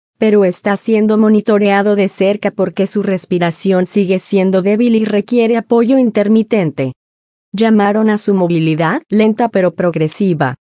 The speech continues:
Agradece sus oraciones, muestras de cariño y preocupación por su salud,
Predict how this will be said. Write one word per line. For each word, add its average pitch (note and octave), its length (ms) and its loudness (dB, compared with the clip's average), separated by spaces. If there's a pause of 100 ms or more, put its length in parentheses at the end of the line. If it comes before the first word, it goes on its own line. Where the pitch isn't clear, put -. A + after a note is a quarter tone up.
(380)
Agradece F#3+ 680 0
sus G#3+ 200 -6
oraciones, G3 880 0 (200)
muestras A3+ 600 0
de G#3+ 100 0
cariño G#3 460 2
y G#3 80 2
preocupación F#3+ 920 -2
por F#3+ 200 -2
su E3+ 160 -4
salud, D#3+ 480 0